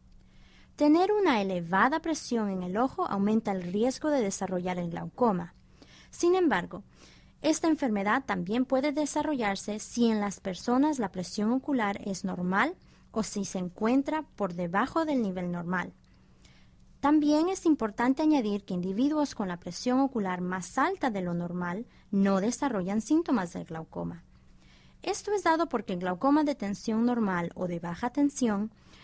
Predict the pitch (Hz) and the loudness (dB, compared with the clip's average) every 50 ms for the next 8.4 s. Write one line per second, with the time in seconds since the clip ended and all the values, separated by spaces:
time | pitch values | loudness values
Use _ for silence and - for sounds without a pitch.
0 | - - - 262 294 311 330 311 285 254 240 240 311 - - 349 311 - 240 214 | -8 0 4 6 6 8 8 6 6 4 4 4 2 0 0 0 -2 0 -2 -4
1 | 196 196 190 190 190 185 - 214 - - - 277 294 285 - - 247 202 190 190 | -4 -2 -4 -4 -6 -4 -6 -8 -6 -4 -4 -4 -4 -4 -6 -4 -4 -4 -4 -4
2 | 208 247 - - - 247 240 - 285 269 226 190 185 185 - - 254 226 214 233 | -6 -8 -10 -8 -8 -6 -6 -2 -2 -2 0 0 -2 -4 -6 -6 -6 -4 -2 -2
3 | 254 277 262 311 294 269 240 214 - - - 196 175 - 202 196 208 247 294 302 | -2 -2 0 0 0 0 0 0 -2 -6 -8 -10 -8 -4 -2 -2 0 0 0 -2
4 | 240 196 185 175 170 - - 180 175 185 196 202 208 196 190 180 233 254 262 247 | -2 -2 -4 -6 -8 -6 -6 -6 -2 -2 -2 -2 -2 -2 -2 0 2 2 2 2
5 | 247 240 247 262 262 226 196 185 185 185 180 185 185 185 202 214 247 269 - - | 2 2 0 0 0 0 -2 -2 -4 -4 -4 -6 -6 -6 -4 -4 -4 -4 -6 -8
6 | 190 - - - - _ _ - - _ _ _ _ _ - - - - - - | -16 -14 -14 -14 -16 _ _ -20 -20 _ _ _ _ _ -20 -20 -20 -20 -20 -20
7 | - - - - 277 285 302 320 311 339 392 427 415 392 339 294 - - 240 220 | -20 -20 -12 -4 0 2 2 2 2 2 2 2 2 2 2 2 2 0 0 0
8 | 202 170 - - - - - - | 0 -2 -4 -6 -6 -6 -6 -8